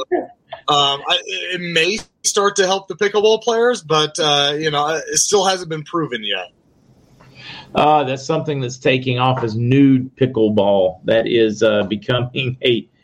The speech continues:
Speaker 1: strange
Speaker 2: Uh,
Speaker 1: trend, especially in retirement communities. Not something I really wanna see at all.
Speaker 2: Oh my gosh! Well, you know what? If they, uh,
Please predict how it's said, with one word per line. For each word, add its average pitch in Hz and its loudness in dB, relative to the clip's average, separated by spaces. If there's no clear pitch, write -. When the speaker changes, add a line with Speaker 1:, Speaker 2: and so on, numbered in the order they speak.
Speaker 1:
strange 156 0
Speaker 2:
Uh, 165 -12
Speaker 1:
trend, 160 0
especially 143 -2
in 139 -2
retirement 131 -2
communities. 120 -2
Not 143 -6
something 139 -2
I - 0
really 131 0
wanna 123 0
see 123 -2
at 117 2
all. 110 0
Speaker 2:
Oh 131 -2
my 117 -4
gosh! 117 2
Well, 131 2
you 135 4
know 135 2
what? 135 4
If 131 -4
they, 135 4
uh, 123 2